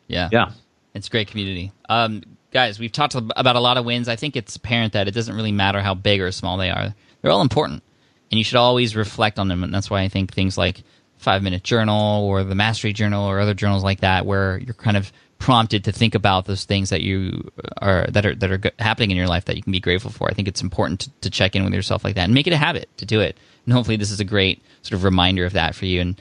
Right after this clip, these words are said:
Speaker 1: I'm glad we were able to come on and share some of our wins with you guys. And obviously there's hopefully gonna be more for us and, and you guys too. So, um, yeah, check out the, um, next episode 'cause we got one more to go for this season.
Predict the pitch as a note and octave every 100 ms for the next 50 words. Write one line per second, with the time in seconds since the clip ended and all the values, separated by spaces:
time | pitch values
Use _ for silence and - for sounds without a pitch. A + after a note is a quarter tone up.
0 | - _ _ A2+ A2+ A2 G#2 G2 F#2+ F#2+
1 | F#2 G#2 F#2+ F#2+ F#2 F2+ - F#2+ - F#2+
2 | F#2 F2+ F#2 G2+ G2 - - F#2+ G2 A2
3 | G#2 G2 - F2+ G2 - G2+ G2 G2 F#2+
4 | - G2+ G2+ G2 G2 G2 G2+ G2+ G#2 G2+
5 | A2+ - G2 G2 E2+ G2 G2+ G#2 G2 -
6 | C3 F2+ - G#2 G2 - - _ _ -
7 | G2+ G2 G2 F2+ F#2+ C#3 D3+ G#2 - C3+
8 | C#3 C3+ B2+ A#2 A#2+ A#2+ A2+ A2 G#2+ G#2+
9 | G2+ - A#2+ B2+ - B2 - G2+ G2+ G2+
10 | G2+ G2 A2+ A2+ G#2 A#2 A2 G2+ G#2 G2
11 | - A#2 G#2 E2